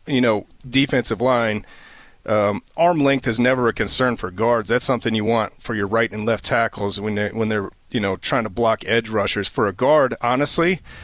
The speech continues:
um, a lot of them would go with this underhand blocking technique and just try to engulf you and stop you in your tracks. It's not about,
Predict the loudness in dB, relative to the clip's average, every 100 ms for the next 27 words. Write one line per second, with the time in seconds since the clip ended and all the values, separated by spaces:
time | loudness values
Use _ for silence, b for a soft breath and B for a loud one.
0 | B 0 2 2 0 0 2 2 2 2
1 | 2 2 0 0 -2 0 2 2 2 0
2 | 0 0 2 2 -2 0 0 0 -2 -4
3 | -6 -4 -2 -2 -2 0 0 0 -2 -2
4 | 0 0 0 0 2 0 -2 0 0 0
5 | 0 -2 -2 -4 -2 0 0 -4 -4 0
6 | 0 0 0 0